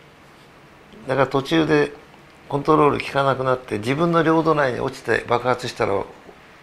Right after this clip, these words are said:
大騒動ですからね。それを今度は自分の国を横断して飛んでく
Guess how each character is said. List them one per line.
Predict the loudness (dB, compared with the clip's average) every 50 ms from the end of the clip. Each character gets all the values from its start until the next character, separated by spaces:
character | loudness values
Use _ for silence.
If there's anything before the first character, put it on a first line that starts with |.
| -6
大 | -2 0 0
騒 | 0 2 2 0 0
動 | 0 -4 -8 -8
で | -10 -10
す | -10 -10
か | -12 -12
ら | -12 -10
ね。 | -10 -10 -10 -10 -14 -20 -20 -20 -20 -20 -20 -20 -20 -20 -20 -20 -20 -20 -20 -20 -20 -20 -20 -20 -20 -12
そ | -6 -2 0
れ | 2 2
を | 2 2
今 | 2 2 2 2 2
度 | 2
は | 2 2 0 -2 -6 -10
自 | -6 -4 -2
分 | -2 0 0
の | -2 -2
国 | -2 -2 -2 0 2
を | 2 2
横 | 4 4 4 4
断 | 6 6 4 4 2 0
し | -4 -4
て | -2 -2 -2 -2 -4 -10 -20 -20 -20 -20 -18 -6
飛 | -2 0 0 2
ん |
で | 2 0
く | 2 0 -2 -2 -4